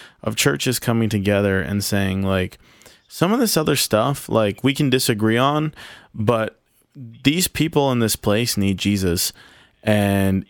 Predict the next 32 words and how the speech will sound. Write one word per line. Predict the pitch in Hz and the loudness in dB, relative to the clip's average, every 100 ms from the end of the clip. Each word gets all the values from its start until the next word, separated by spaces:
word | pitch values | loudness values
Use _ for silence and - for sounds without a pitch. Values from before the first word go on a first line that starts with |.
| - | 0
it's | 113 - - | 0 0 0
time | 117 107 110 107 | 2 2 2 0
for | 107 - - | -2 -2 0
us | 104 101 - - | 2 2 -2 -6
to | - 98 92 95 | -4 0 0 0
break | 113 110 | 0 0
down | 117 113 | 0 0
these | 107 | 0
barriers. | 95 98 92 87 92 | 0 0 0 0 -2
Who | 123 127 | -2 -2
cares | - 123 113 107 - - - | 0 2 2 -2 -6 -16 -4
whether | - 113 | 0 2
we're | 104 | 2
baptizing | 95 101 101 - 101 98 95 92 90 - - _ | 2 0 2 2 0 2 0 -2 -4 -14 -20 _
three | - 123 120 | -4 0 2
times | 123 117 113 | 2 0 0
forward | - 104 110 104 98 | 0 0 2 0 -4
or | |
three | - 123 | -4 -2
times | 110 113 107 | 0 0 0
backwards | 98 95 95 98 - | 0 0 0 -2 -2
or | 95 | 0
one | 98 104 | 0 0
time? | 104 95 87 107 110 - | 0 -2 -2 -4 -6 0
You | 120 | 2
know, | 107 101 - 107 113 | 2 0 -2 -4 -2
who | 135 | -2
cares | - 123 113 104 - | 0 2 2 0 0
if | - 110 - - - - - - - | 0 0 -2 -10 -18 -18 -20 -12 -2
we're | 110 | 2
doing, | 117 107 101 104 - 110 | 2 2 2 -2 -2 0
um, | 101 95 92 95 101 | 2 2 2 0 -2